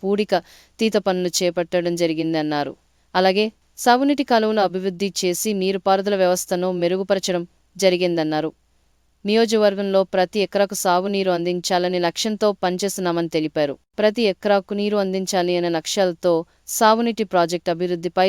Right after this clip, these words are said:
దృష్టి పెట్టామన్నారు. అసెంబ్లీలో సాగునీటి ప్రాజెక్టులు, కాలువల అభివృద్ధి కోసం ప్రస్తావించడం జరిగిందని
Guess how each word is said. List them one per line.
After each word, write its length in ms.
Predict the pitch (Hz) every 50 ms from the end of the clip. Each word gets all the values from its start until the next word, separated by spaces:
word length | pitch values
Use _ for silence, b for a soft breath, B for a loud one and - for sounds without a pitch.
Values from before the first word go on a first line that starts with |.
| 190 175
దృష్టి 300 | 170 160 - - 175 165 147 - _ _
పెట్టామన్నారు. 580 | 202 185 - 214 202 190 180 170 170 165 160 160 - _ _ _ _ _ _ _ _
అసెంబ్లీలో 540 | - 185 190 185 - 240 233 226 226 220 214 - -
సాగునీటి 420 | 196 185 190 208 220 220 202 220
ప్రాజెక్టులు, 500 | - 196 185 180 180 180 - - 190 180 175 - -
కాలువల 340 | 180 175 190 208 214 220 214 196
అభివృద్ధి 320 | 180 180 180 180 170 196 190 -
కోసం 240 | 185 180 - - 190
ప్రస్తావించడం 760 | 185 - 185 175 - - - 202 196 196 190 - - 214 214 214 190
జరిగిందని 440 | 190 180 175 180 180 180 180 175 170